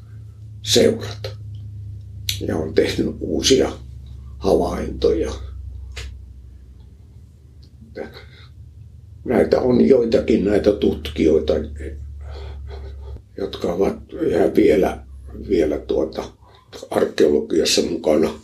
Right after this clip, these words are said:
Hannu Poutiainen, joka oli yhdeltä osalta käynnistämässä Savonlinnan löytöjä. Leena Lehtinen on,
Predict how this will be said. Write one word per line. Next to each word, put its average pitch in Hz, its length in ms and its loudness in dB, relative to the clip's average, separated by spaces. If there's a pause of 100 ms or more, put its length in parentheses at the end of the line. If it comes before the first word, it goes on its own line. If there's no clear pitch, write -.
(1200)
Hannu 92 380 0
Poutiainen, 98 1080 4 (100)
joka - 180 0
oli 76 480 2 (120)
yhdeltä - 360 2
osalta - 500 2
käynnistämässä 76 1080 0 (2000)
Savonlinnan 73 880 2 (180)
löytöjä. 71 720 4 (340)
Leena 78 380 4
Lehtinen 80 720 0 (500)
on, - 480 -8